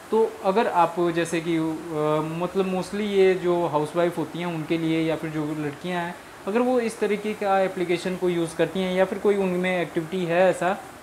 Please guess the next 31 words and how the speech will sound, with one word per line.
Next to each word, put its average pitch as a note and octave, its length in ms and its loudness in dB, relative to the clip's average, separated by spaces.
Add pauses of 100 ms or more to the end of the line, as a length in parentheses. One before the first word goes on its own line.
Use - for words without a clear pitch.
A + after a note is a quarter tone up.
दिखाने D#3 320 2
वाला, D3+ 260 6
कोई E3 240 2
भी E3 120 2
मतलब E3 320 0
talent D3+ 340 2
है, F3 140 2 (420)
जैसे D3+ 240 4
dancing D3 560 4 (360)
या D#3 240 8
singing, D3+ 560 2 (380)
मतलब A#3+ 260 8
ऐसा G#3 260 8
कुछ A3 200 0
performance F#3+ 580 2
कर F#3+ 160 8
सकती F3 280 0
हैं E3 220 0
जो E3 160 4
live D#3 300 6
बैठ D3 260 4
के F3 60 2
वो D#3+ 180 2
बातें C#3+ 400 2
करें D3+ 320 0
या D#3 80 0
फिर D#3 180 -2
लोगों E3 240 2
का F3 140 0
entertain D#3+ 460 -2
करें, E3 240 0